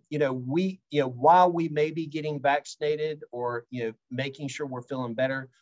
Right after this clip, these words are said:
we're still potentially could be conducting elections coming up, still in an environment where we, uh,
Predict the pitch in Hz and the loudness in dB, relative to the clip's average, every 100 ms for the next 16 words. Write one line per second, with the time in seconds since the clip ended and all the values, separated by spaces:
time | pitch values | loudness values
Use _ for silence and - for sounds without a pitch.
0 | _ - 190 208 - 233 208 202 _ _ | _ -6 -4 -4 2 4 4 -2 _ _
1 | 185 - 220 196 - 127 123 123 147 135 | -10 -4 -4 -4 -6 -6 -8 -6 -8 -6
2 | 143 151 135 135 131 135 120 120 135 139 | -6 -4 -2 -2 -2 -6 -8 -2 -2 -2
3 | - 113 - - 131 120 117 120 104 - | -8 -12 -10 -6 -6 -4 0 2 0 -4
4 | - - 147 143 127 120 110 110 123 127 | -12 -2 -2 -2 -6 -8 -8 -4 0 0
5 | 123 113 113 110 107 110 113 _ _ _ | 0 -8 -10 -10 -8 -10 -12 _ _ _
6 | _ - 117 | _ 0 0